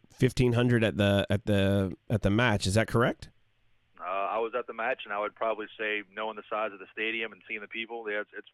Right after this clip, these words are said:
Speaker 2: it's, I would probably say it's close to accurate.
Speaker 1: So that, that club and that team, uh, it, this is their first season in operation. Um, is that correct?
Speaker 2: This is their first year, yes,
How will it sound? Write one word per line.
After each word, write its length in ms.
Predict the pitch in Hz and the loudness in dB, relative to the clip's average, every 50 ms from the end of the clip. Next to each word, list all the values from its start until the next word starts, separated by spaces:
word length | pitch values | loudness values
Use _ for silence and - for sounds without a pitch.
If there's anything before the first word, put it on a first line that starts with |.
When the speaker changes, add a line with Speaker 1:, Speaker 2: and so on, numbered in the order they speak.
| _ 98 98 | _ -16 -16
Speaker 2:
it's, 120 | - _ _ - 92 | -16 _ _ -12 -8
I 60 | 98 | -8
would 100 | 101 104 | -8 -6
probably 240 | - - 113 110 107 - | -4 -4 -4 -4 -4 -6
say 80 | 113 | -10
it's 140 | 107 - _ | -10 -10 _
close 160 | - 117 113 - | -8 -8 -6 -6
to 40 | 101 | -6
accurate. 320 | 95 110 110 - 196 202 - _ _ _ _ _ _ _ _ _ _ _ _ _ _ _ _ _ _ _ _ _ _ _ _ _ _ _ _ _ | -6 -6 -6 -6 -10 -10 -10 _ _ _ _ _ _ _ _ _ _ _ _ _ _ _ _ _ _ _ _ _ _ _ _ _ _ _ _ _
Speaker 1:
So 440 | - - - 156 156 147 143 135 - - - - - _ _ - | -2 6 10 10 12 12 10 8 6 2 -8 -20 -20 _ _ -6
that, 420 | 135 120 147 156 165 175 160 - - _ _ _ _ _ _ _ _ _ _ _ _ _ _ _ _ _ | -2 0 2 2 2 2 0 -2 -6 _ _ _ _ _ _ _ _ _ _ _ _ _ _ _ _ _
that 320 | 117 110 131 151 156 - _ | 0 2 2 2 0 -2 _
club 640 | - - - 139 131 117 104 98 101 104 107 92 - _ _ - | -4 0 4 6 6 6 6 6 4 2 0 -4 -8 _ _ 2
and 180 | 110 107 107 | 2 4 4
that 280 | 113 113 120 - - - | 4 2 2 0 -2 -4
team, 600 | - - 127 117 110 101 98 98 98 101 101 - - _ - | -2 0 2 2 2 2 2 2 0 0 -2 -4 -8 _ -4
uh, 340 | 120 107 98 98 92 78 - - - _ _ _ | -2 -2 0 0 -2 -2 -4 -8 -12 _ _ _
it, 200 | 113 110 - - | 0 0 2 2
this 200 | 104 131 135 - | 2 2 2 2
is 140 | 151 135 117 | 0 2 4
their 180 | 123 113 107 | 4 4 4
first 640 | 95 - - - 123 127 127 123 - - - - - _ _ - | 4 2 0 2 2 4 2 0 -2 -6 -8 -10 -12 _ _ -8
season 440 | - - 120 120 117 104 104 92 | -4 -2 0 0 2 2 2 2
in 120 | 95 92 95 | 2 2 2
operation. 680 | 95 101 - 95 92 98 104 107 - - 90 90 85 - - - - | 0 0 0 0 0 2 2 0 0 -2 -2 -2 -2 -4 -4 -4 -2
Um, 400 | 98 92 92 90 85 80 - - | -2 0 0 0 -2 -2 -2 -2
is 140 | - 95 98 | -2 0 0
that 100 | 107 101 | 0 0
correct? 400 | - 113 120 135 135 - - - - _ _ _ _ _ _ _ _ _ _ _ _ _ _ _ _ _ _ _ _ - | 0 0 0 0 -2 -4 -10 -18 -20 _ _ _ _ _ _ _ _ _ _ _ _ _ _ _ _ _ _ _ _ -12
Speaker 2:
This 80 | 117 110 | -12 -6
is 60 | 117 | -4
their 100 | 123 117 | -4 -2
first 260 | - 127 120 113 - | -2 -2 -4 -4 -4
year, 160 | 120 117 110 113 | -4 -2 -2 -2
yes, 180 | 104 104 95 | -2 -2 -4